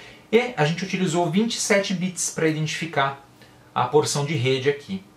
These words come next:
Essa é a porção de rede e esses bits aqui é a porção de host. Então a gente pode inclusive representar, ah, esse, esse endereço todo nesse formato, um nove dois um meia oito ponto um ponto trinta e dois, que é o endereço da rede,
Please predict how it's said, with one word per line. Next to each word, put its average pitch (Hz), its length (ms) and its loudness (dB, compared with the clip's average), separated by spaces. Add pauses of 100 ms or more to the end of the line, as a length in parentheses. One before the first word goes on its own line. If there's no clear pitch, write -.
(260)
Essa - 220 -4
é 113 40 -4
a - 20 -8
porção 117 300 0
de 143 80 -4
rede 175 400 -4 (180)
e 156 100 -6
esses 151 200 -6
bits 131 300 -8
aqui 139 160 -6
é 131 40 0
a - 40 -10
porção 135 420 -4 (300)
de 131 120 -6
host. - 640 -6 (560)
Então 208 260 2
a 156 60 4
gente 175 200 -2
pode 170 200 2
inclusive 160 440 -4
representar, 143 1040 0 (420)
ah, 110 340 0
esse, - 440 -4
esse - 180 -4
endereço 139 420 -2
todo 185 480 2 (680)
nesse 156 240 -2
formato, 139 640 0
um 117 120 -4
nove 113 220 0
dois 120 240 -4
um 120 60 -4
meia 117 160 0
oito 113 200 0
ponto 113 280 -4
um 104 120 -2
ponto 98 220 -6
trinta 113 240 -6
e 135 80 -4
dois, 160 300 0
que - 100 -6
é 107 40 0
o - 20 0
endereço 101 380 -4
da 123 100 -2
rede, 156 420 -4